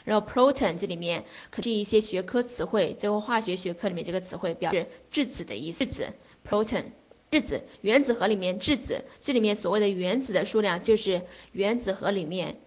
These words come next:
质子的数量。所以这里面这句话就是说主干，大家找一下，应该能够找到的啊。大家看一下这句话的主干是什么？是不是 the periodic table is a chart？是不是就这个？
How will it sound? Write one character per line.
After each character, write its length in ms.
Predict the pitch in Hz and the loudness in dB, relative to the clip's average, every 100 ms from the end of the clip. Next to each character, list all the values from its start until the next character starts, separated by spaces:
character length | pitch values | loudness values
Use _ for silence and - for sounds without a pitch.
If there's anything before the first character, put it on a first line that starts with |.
| - | -8
质 180 | - - | -4 -4
子 220 | - 175 | -4 -8
的 200 | 82 - | -8 -8
数 280 | - 202 170 | -6 -2 0
量。 240 | 160 - - - - - | -2 -4 -12 -20 -12 0
所 80 | 262 | 2
以 20 | |
这 120 | 269 | 4
里 60 | 269 | 4
面 160 | 214 | 2
这 80 | 214 | 2
句 120 | 247 | -2
话 320 | 262 320 202 117 | 2 4 4 4
就 140 | 233 | 0
是 40 | 226 | 4
说 300 | 226 214 - - - - | 4 4 0 -16 -20 -6
主 180 | 196 | -2
干， 320 | 190 285 208 - | 6 8 6 4
大 80 | 247 | 2
家 100 | 233 | 4
找 300 | 233 156 - | 4 0 -2
一 20 | |
下， 300 | - 214 - - | -2 0 -2 -4
应 120 | 233 | -4
该 80 | 240 | -2
能 180 | 190 180 | -2 -2
够 80 | |
找 200 | 202 165 | 0 0
到 180 | - 190 | 0 0
的 100 | 170 | 2
啊。 280 | 110 87 - - _ - | 0 -2 -6 -16 _ 0
大 120 | 233 | 0
家 60 | |
看 220 | - 285 180 | 2 -2 -2
一 20 | |
下 260 | 180 160 - | -2 -4 -4
这 100 | 214 | -4
句 60 | |
话 80 | 247 | 0
的 100 | 226 | 0
主 140 | 220 180 | 0 -2
干 180 | 202 | -2
是 140 | 196 180 | -2 -6
什 120 | 160 | -8
么？ 120 | - - - - | -10 -16 -10 -2
是 100 | 285 | 0
不 80 | |
是 300 | 254 254 180 - - - | 2 4 2 0 -16 0
the 140 | 226 | 2
periodic 800 | 226 - 226 220 214 226 233 233 220 - - _ | 2 0 2 2 4 4 4 4 0 -10 -20 _
table 500 | - 240 247 214 170 - | -4 2 6 6 6 2
is 260 | 208 208 202 | -2 0 0
a 80 | |
chart？ 360 | 202 - 220 - - - _ _ | 0 -2 -2 -2 -6 -20 _ _
是 60 | 254 | -2
不 0 | |
是 40 | 214 | 2
就 100 | 214 | 4
这 180 | 190 | 2
个？ 160 | 165 - | 0 -2